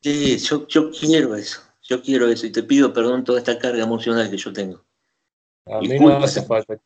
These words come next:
Speaker 2: pedís perdón.
Speaker 1: Está bien,
Speaker 2: ¿Sabes?
Speaker 1: está bien. No, a
Speaker 2: Ya
Speaker 1: los que
Speaker 2: sabes,
Speaker 1: están
Speaker 2: ¿no?
Speaker 1: viendo, o a los futuros. Sí,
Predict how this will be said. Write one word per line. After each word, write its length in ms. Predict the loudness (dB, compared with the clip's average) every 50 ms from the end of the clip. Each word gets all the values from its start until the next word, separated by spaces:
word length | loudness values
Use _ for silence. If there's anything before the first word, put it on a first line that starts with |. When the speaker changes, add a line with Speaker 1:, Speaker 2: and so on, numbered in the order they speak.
| _ _
Speaker 2:
pedís 320 | -14 -14 -14 -14 -16 -18 -12
perdón. 400 | -6 -6 -4 -4 -2 -4 -4 -6
Speaker 1:
Está 1080 | -8 -10 -12 -10 -12 -12 -12 -14 _ _ -14 -14 -14 -14 _ _ -20 -20 -20 -16 -10 -6
bien, 220 | -4 -4 -4 -4 -4
Speaker 2:
¿Sabes? 0 |
Speaker 1:
está 220 | -2 0 2 2
bien. 140 | 2 2 0 -2 -6 _ _ _ _ _ _ _ _ _ _ _ _ _ _ _ _ -18
No, 80 | -10 -4 0 0
a 40 | 0
Speaker 2:
Ya 60 | 0
Speaker 1:
los 120 | 0 -2
que 60 | -2
Speaker 2:
sabes, 260 | -2 0 0 -2 -2 -2
Speaker 1:
están 80 | -4
Speaker 2:
¿no? 120 | -6 -8 -8
Speaker 1:
viendo, 260 | -8 -10 -12 -12 -14 _ _ _ _ _ _ _ _ _ _ _ _ _
o 100 | -8 -6
a 40 | -4
los 160 | -4 -4 -6
futuros. 600 | -8 -12 -10 -8 -6 -4 -4 -4 -6 -8 -10 -16 -16 -16 -16 -18 -18 -20 _ _ _ _ _ _ _ _ -16 -14 -14 -12 -14 -14 -16 -18 -20 -20 -20 _
Sí, 460 | -14 -8 -4 -2 -2 -2 -2 -6 -14